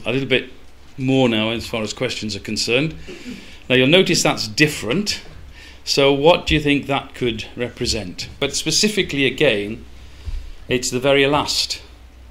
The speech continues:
emblem of the Soviet Union, because the Soviet Union was disbanded on twenty-sixth of December nineteen ninety-one, so it nearly lasted sixty-nine years, all but a few days.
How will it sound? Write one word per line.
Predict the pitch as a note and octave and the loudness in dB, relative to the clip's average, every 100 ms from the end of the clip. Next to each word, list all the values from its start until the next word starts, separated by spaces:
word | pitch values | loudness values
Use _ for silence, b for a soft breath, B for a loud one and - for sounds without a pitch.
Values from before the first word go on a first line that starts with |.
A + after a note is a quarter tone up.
| - - - - - | -20 -20 -18 -12 -6
emblem | A#2 G#2+ G#2 G#2 | -4 -2 -4 -2
of | A2 B2+ | -2 -2
the | A2 G#2+ G2+ - - | -4 -4 -6 -10 -8
Soviet | - B2 G#2+ G#2 F#2+ | -4 -2 -2 -4 -6
Union, | A2 F#2 C#2 - - - B B B | -6 -6 -10 -14 -18 -20 B B B
because | A2+ A#2+ B2+ A2+ - - B B | -4 2 4 4 0 -6 B B
the | A#2 | 2
Soviet | D3 B2+ C3 B2+ | 4 4 0 -2
Union | B2 B2 B2 | -2 0 0
was | A#2+ A#2 | -2 -2
disbanded | C3 - D#3 D3 C3+ B2+ | -4 2 4 6 4 4
on | C#3 | 2
twenty-sixth | - G3 F#3 - E3+ - | 2 0 0 0 0 -2
of | C3+ | -4
December | C3+ - B2+ A2+ | -4 -2 -2 -2
nineteen | A#2 A2 A2+ | -2 -2 -4
ninety-one, | G#2 G2 F#2+ | -6 -8 -4
so | C3 | -2
it | |
nearly | C#3+ D#3+ D#3+ D3 | 2 4 4 4
lasted | B2 A#2+ - A2 G#2+ | 2 0 -4 -6 -6
sixty-nine | - - - A2+ G#2+ G2+ G#2+ | -6 -6 -6 -6 -6 -6 -6
years, | G#2 G2 | -6 -4
all | A#2 | -4
but | G#2+ G2+ | -4 -4
a | |
few | - G#2+ | -6 -6
days. | G#2+ G2 F2+ F2+ - | -4 -4 -4 -8 -12